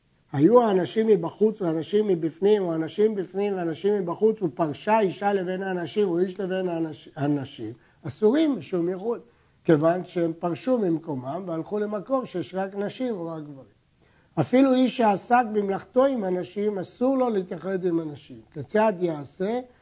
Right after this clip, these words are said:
יתעסק עמהם ואשתו עמו, או יפנה למלאכה אחרת. גם אדם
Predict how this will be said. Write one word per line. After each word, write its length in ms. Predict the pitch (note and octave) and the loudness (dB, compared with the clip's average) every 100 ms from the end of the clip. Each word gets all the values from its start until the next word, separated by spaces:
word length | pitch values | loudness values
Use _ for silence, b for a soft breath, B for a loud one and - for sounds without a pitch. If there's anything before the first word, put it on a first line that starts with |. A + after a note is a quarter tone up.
| b - | b -2
יתעסק 580 | C#3 - - - A#3+ B3 | -2 -2 -6 0 0 0
עמהם 480 | A#3+ A#3+ A#3 A#3+ B3 | -4 -4 -2 -2 -4
ואשתו 500 | F#3 E3 - - A3+ | -2 -2 -2 -2 -2
עמו, 560 | G3+ E3 F3+ A#3+ C4 A#3 - | 2 2 2 0 -2 -4 -2
או 220 | A3 A#3+ | 0 2
יפנה 540 | G3+ D#3+ F3+ G#3 B3+ | 0 -4 -4 0 0
למלאכה 560 | B3 F#3+ F3 E3+ F3+ D#3 | 0 -4 -6 -6 -6 -6
אחרת. 380 | D3+ C#3+ A#2 - _ _ _ _ | -8 -18 -20 -20 _ _ _ _
גם 260 | C3+ A#3 A#3+ | 6 8 6
אדם 400 | G#3+ F3+ G3+ D#3+ | 2 2 2 2